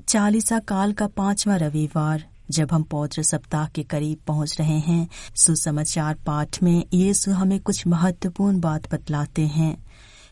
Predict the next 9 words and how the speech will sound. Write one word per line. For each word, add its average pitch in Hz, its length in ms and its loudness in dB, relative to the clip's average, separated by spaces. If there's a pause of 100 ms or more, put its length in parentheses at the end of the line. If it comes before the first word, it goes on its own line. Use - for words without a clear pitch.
(120)
क्रूस 247 320 4
पर 262 160 2
हम 240 300 2
उनकी 214 560 2
और 226 80 2
पिता 190 440 0
की 208 180 0
महिमा 156 380 2
देखेंगे। 156 720 -2